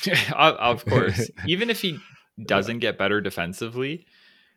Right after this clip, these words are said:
Speaker 2: like, when you have a good defensive team around your superstar, like, we've seen that with Luka and the Mavs. They put good defenders around him and have a
Speaker 1: Yeah, they can
Speaker 2: functioning
Speaker 1: hide him.
Speaker 2: defense.
Speaker 1: Yeah, yeah.
Speaker 2: It's like, it, offense is what matters. You have to score buckets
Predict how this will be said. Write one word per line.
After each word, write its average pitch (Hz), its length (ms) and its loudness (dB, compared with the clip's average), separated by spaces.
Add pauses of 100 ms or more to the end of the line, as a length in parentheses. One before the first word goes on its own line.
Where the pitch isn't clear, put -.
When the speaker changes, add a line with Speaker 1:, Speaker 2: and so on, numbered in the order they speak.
(100)
Speaker 2:
like, 107 220 -2
when 127 160 -2
you 131 80 0
have 156 160 2
a 156 60 0
good 131 200 -2
defensive 110 460 -4
team 101 380 -2
around 90 480 0
your 90 120 -4
superstar, 82 840 -2
like, 95 160 -6
we've 107 140 -6
seen 120 160 -6
that 104 100 0
with 95 160 -6
Luka 101 220 -2
and 95 120 -2
the 95 40 -4
Mavs. 92 480 0
They 90 120 -2
put - 280 -8
good 101 120 -4
defenders 95 440 -4
around 92 240 -2
him 87 120 -6
and 87 60 -4
have 92 100 -2
a 113 40 2
Speaker 1:
Yeah, 92 60 2
they 113 100 0
can 180 120 0
Speaker 2:
functioning 80 280 2
Speaker 1:
hide 82 140 0
him. 80 80 -6
Speaker 2:
defense. - 280 -6 (280)
Speaker 1:
Yeah, 76 80 -10
yeah. 69 60 -10
Speaker 2:
It's - 140 -10
like, 117 200 -2 (1080)
it, 123 280 4 (200)
offense 160 400 4
is 120 140 -4
what 107 100 2
matters. 90 400 0
You 110 80 2
have 120 140 0
to 131 80 -6
score 104 340 -2
buckets 90 600 -2